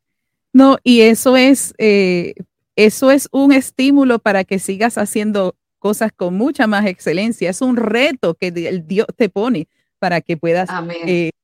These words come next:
Speaker 1: hacer, hacer las cosas con mucho más excelencia y retarte, retarse como músicos y retarse a todos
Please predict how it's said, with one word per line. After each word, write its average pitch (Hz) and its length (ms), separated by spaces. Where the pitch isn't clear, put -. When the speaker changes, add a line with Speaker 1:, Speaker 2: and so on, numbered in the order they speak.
Speaker 1:
hacer, 175 340
hacer 165 260
las 196 120
cosas 214 280
con 180 220
mucho 330 260
más 262 200
excelencia 247 480
y 208 60
retarte, 196 920
retarse 277 520
como 294 240
músicos 285 500
y 240 60
retarse 208 480
a 247 60
todos 233 460